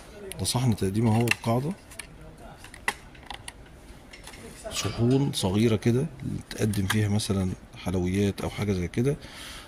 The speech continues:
صحون تقديم بقاعدة بخمسة ريال خمسة وسبعين هللة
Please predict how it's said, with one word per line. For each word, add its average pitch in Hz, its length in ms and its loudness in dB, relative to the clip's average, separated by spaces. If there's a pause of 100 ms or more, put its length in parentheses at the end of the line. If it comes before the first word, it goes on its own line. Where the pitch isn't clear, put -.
(100)
صحون 143 640 2
تقديم 127 640 0
بقاعدة 127 520 0 (440)
بخمسة 117 540 0
ريال 113 180 2
خمسة 120 340 0
وسبعين 104 400 0
هللة 113 340 0